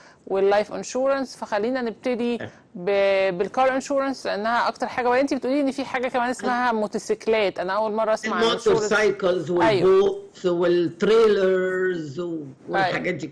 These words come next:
Speaker 1: طب
Speaker 2: كلها.
Speaker 1: إحنا عمرنا ما اتكلمنا على حاجة زي كده، ممكن تدينا كده بريف يعني انفورميشن
Speaker 2: شو-
Speaker 1: عن الحاجات دي؟
Speaker 2: أولًا اللي أنا عايزة أقوله، رجاء، رجاء، رجاء ما تخلوش اللاي-، الكار انشورنس بتاعكم يلابس. ليه؟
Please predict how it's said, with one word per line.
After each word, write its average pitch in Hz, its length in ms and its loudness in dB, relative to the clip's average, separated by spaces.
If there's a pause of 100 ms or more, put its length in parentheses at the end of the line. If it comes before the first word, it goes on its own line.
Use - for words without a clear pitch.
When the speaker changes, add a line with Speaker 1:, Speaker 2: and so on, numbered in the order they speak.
(140)
Speaker 1:
طب 233 80 4
Speaker 2:
كلها. 226 120 2
Speaker 1:
إحنا 262 140 0
عمرنا 294 200 4
ما 349 60 4
اتكلمنا 285 360 4
على 254 140 4
حاجة 262 200 0
زي 220 180 2
كده، 220 220 0
ممكن 247 260 0
تدينا 247 300 -2
كده 233 300 2
بريف 220 440 -2
يعني 220 580 -2 (500)
انفورميشن 202 720 0
Speaker 2:
شو- 185 40 -6
Speaker 1:
عن 185 140 -4
الحاجات 185 360 -2
دي؟ 208 260 -6 (260)
Speaker 2:
أولًا - 200 2
اللي 240 320 2
أنا 247 120 2
عايزة 226 340 -2
أقوله، 214 520 -4 (120)
رجاء، 180 540 -4
رجاء، 180 540 -2
رجاء 156 600 -2
ما 175 120 -2
تخلوش 170 540 -2
اللاي-، 160 360 0
الكار 151 360 0
انشورنس 151 400 -2
بتاعكم 143 500 -4
يلابس. 131 720 -2 (280)
ليه؟ 165 600 -2